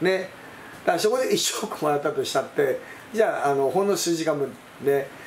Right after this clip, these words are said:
「千十三時間やってもこんなたまる」。いや、たまるたまる。全然たまる。ほんとね。だか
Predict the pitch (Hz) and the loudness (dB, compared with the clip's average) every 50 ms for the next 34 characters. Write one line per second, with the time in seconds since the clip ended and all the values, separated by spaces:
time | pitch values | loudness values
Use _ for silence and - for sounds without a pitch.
0 | - - - - 339 349 339 269 226 247 247 214 - 233 233 233 220 214 226 214 | -12 -6 0 0 2 2 2 0 0 0 2 2 2 2 0 0 0 -2 -2 0
1 | 240 240 233 226 214 202 185 - 226 220 202 185 - 196 208 202 208 202 202 202 | 0 2 4 4 2 2 2 0 0 0 0 0 0 0 2 2 2 2 2 0
2 | 196 190 - 143 151 147 - 185 - 247 262 254 - 196 - 180 190 185 165 135 | 0 0 2 2 0 2 2 2 2 2 0 2 0 0 2 2 2 0 0 2
3 | 135 143 165 180 202 175 147 156 156 160 160 151 139 - - - - - - 107 | 2 0 2 2 0 2 2 2 2 2 2 2 2 0 -2 -10 -18 -20 -14 -12
4 | 110 107 104 104 110 123 131 135 127 131 - - - - - - - - - - | -12 -10 -8 -8 -4 -2 -2 -2 -2 -4 -8 -14 -20 -20 -20 -20 -20 -20 -20 -20
5 | - - - - - - - - - - - - - - - - | -20 -16 -14 -14 -14 -14 -18 -18 -18 -18 -18 -10 -4 -2 -2 -2